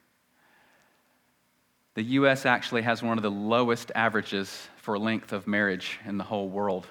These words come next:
is what I learned, unfortunately. As far as countries that have higher averages, England, Japan, Mexico, Australia, France, Canada, and Italy, they all have higher averages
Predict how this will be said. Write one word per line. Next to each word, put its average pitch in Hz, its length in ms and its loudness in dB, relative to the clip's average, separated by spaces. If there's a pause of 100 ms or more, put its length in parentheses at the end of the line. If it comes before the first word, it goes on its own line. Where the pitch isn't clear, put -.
(140)
is 95 140 -14
what 101 120 0
I 95 60 2
learned, 92 320 -2
unfortunately. 92 680 -6 (540)
As 117 100 -8
far 156 160 8
as 139 80 2
countries 160 440 4
that 135 180 4
have 139 180 4
higher 151 340 6
averages, 131 540 4 (160)
England, 165 480 4 (400)
Japan, 151 580 2 (800)
Mexico, 170 800 6
Australia, 156 840 6 (180)
France, - 760 2 (760)
Canada, 156 480 4 (800)
and 110 180 -6
Italy, 156 380 4 (880)
they 117 100 -6
all 123 180 6
have 117 180 2
higher 120 320 4
averages 110 560 0